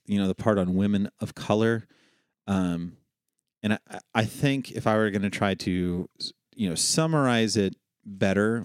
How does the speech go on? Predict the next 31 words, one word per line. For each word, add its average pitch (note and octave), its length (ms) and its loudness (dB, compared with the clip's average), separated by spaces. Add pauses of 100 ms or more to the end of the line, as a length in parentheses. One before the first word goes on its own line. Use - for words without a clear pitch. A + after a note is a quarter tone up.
on, F2+ 220 -2
like, F2+ 160 -2
my F#2+ 140 -6
stance G#2 520 -2
or, G2 60 0
like, F2+ 160 -4
the, F2+ 300 -6
the F#2+ 120 -10
logical G2+ 680 -2
issues C3+ 360 -2
I C3 120 -4
see C3+ 260 -4
with C3+ 160 -4
that C3+ 340 -2
in A2 100 -4
the G#2 80 -2
first A#2+ 300 -4
place C3 380 -2 (680)
are, F#2 460 2 (100)
it, A2 240 -2
he A#2 200 -2
seems D3+ 500 0
to - 80 -4
be A2 160 0
drawing G2 720 0
out F#2+ 400 -2 (480)
that G#2 180 0
the - 100 0
motivating G#2+ 720 2
factor A2 640 -4
behind F2 720 -4